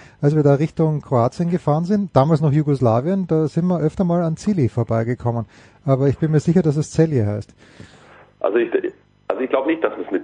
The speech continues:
Speaker 2: Z und auch, also Celje, so glaub ich.
Speaker 1: Celje,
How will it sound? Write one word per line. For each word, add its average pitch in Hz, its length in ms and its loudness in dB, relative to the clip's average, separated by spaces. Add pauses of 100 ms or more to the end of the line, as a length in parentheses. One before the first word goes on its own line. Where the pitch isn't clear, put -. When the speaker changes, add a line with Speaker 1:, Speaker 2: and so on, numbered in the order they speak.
(140)
Speaker 2:
Z - 300 -2
und - 120 -4
auch, - 140 0 (120)
also - 240 -2 (160)
Celje, 98 420 0 (240)
so 104 120 0
glaub 69 300 0
ich. 67 80 -6
Speaker 1:
Celje, 127 360 0